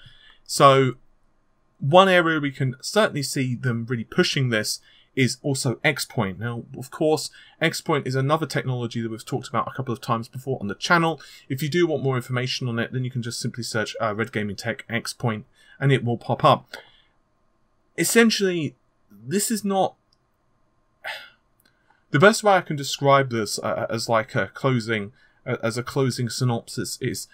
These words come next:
this is not, this is not new, as in, like, this is gonna be a revolutionary piece of technology which is going to suddenly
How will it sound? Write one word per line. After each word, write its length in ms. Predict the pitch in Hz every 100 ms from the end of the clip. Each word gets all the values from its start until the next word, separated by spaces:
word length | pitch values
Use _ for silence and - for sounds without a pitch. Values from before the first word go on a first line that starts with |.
| _ _ _
this 180 | 170 190
is 160 | 185
not, 320 | 175 165 151 - _ _ _ _ _ _ -
this 240 | 147 -
is 100 | 175
not 260 | 175 151 117
new, 540 | 120 123 120 131 160 _ _
as 180 | 131 131
in, 180 | 135 127
like, 240 | 117 117
this 160 | 127 123
is 100 | 120
gonna 200 | 131 120
be 220 | 117 110 - - -
a 80 |
revolutionary 760 | 120 135 131 123 127 - 120 117
piece 280 | - 123 -
of 80 | -
technology 680 | 127 - 123 123 117 113 110
which 220 | 110 -
is 120 | 120
going 240 | - 131 123
to 80 |
suddenly 520 | 131 147 131 120 120